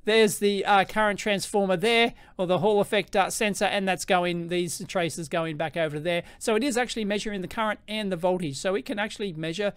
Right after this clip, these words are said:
the real power consumption, real and apparent power consumption of this thing. Oh. So according to the manual, <laughs> comprehensive as it is, um, it seems to only have a voltage and current display. It doesn't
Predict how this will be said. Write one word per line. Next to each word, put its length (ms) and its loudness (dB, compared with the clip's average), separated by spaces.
the 100 -2
real 460 0
power 300 2
consumption, 520 0
real 240 2
and 80 -4
apparent 380 -6
power 240 -2
consumption 540 -2
of 80 -8
this 140 -10
thing. 200 -14
Oh. 220 -4
So 180 -2
according 380 0
to 100 -6
the 100 -2
manual, 520 2
<laughs> 260 -6
comprehensive 680 -2
as 220 -2
it 100 0
is, 320 4
um, 280 2
it 200 -4
seems 260 -2
to 80 2
only 220 2
have 160 2
a 60 4
voltage 520 2
and 400 0
current 440 -2
display. 600 0
It 200 -6
doesn't 320 -2